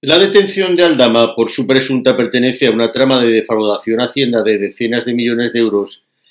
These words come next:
ha puesto de nuevo el foco sobre el caso Koldo, es decir, el caso del pesoe de Pedro Sánchez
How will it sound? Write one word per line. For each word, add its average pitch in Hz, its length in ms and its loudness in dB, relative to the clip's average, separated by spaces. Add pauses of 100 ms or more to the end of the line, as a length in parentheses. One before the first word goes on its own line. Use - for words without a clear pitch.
(140)
ha 123 160 -4
puesto 156 260 -2
de 170 100 4
nuevo 160 220 2
el 156 60 0
foco 135 340 -2
sobre 127 300 0
el 127 120 -2
caso - 440 -4
Koldo, 107 580 -2 (300)
es 120 140 -6
decir, 135 400 0
el 113 200 -2
caso 156 300 -2
del 170 220 -2
pesoe 113 440 0
de 113 120 0
Pedro 113 280 -4
Sánchez 110 540 -2